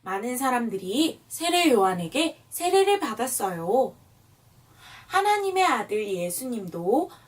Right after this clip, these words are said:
겸손하게 요한에게 세례를 받으셨어요. 예수님께서 세례를 받으실 때 하늘이 열렸어요. 성령이 비둘기 같은 모습으로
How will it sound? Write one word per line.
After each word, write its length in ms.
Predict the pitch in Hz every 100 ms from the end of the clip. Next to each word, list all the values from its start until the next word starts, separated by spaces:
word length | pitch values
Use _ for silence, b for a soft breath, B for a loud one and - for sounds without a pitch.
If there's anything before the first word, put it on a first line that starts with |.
| B
겸손하게 1080 | 196 190 202 240 226 175 160 170 220 359 - - -
요한에게 520 | 202 202 196 185 202
세례를 480 | 247 349 392 403 403
받으셨어요. 1120 | 226 196 226 254 233 170 165 160 190 254 165 - B B B B B
예수님께서 680 | 214 226 269 269 262 247 262
세례를 480 | 349 381 403 403
받으실 500 | 392 254 240 240 233
때 260 | - 415 339 -
하늘이 760 | - - - - - 480 539 508
열렸어요. 1000 | 302 233 269 277 247 214 185 208 277 180 - _ _ _ _ B B B
성령이 880 | - 240 233 220 202 185 202 359 403
비둘기 540 | - 196 208 220 233
같은 400 | 240 302 - 359
모습으로 680 | 285 214 240 196 220 381 339